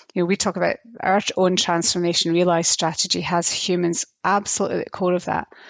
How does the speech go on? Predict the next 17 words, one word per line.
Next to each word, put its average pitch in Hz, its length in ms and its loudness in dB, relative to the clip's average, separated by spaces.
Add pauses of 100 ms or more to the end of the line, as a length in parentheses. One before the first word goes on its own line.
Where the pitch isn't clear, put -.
(300)
whether 180 260 2
you're 175 180 4
implementing 165 880 -2 (500)
a 170 80 -2
new 165 220 2
business 196 360 0
model, 196 520 2
a - 140 0
new 160 140 0
technology 185 580 0
system, 180 560 -2
or 180 140 2
whether 180 240 2
you're, 165 460 2
you 185 120 -2
know, 165 120 0
leading, 165 440 0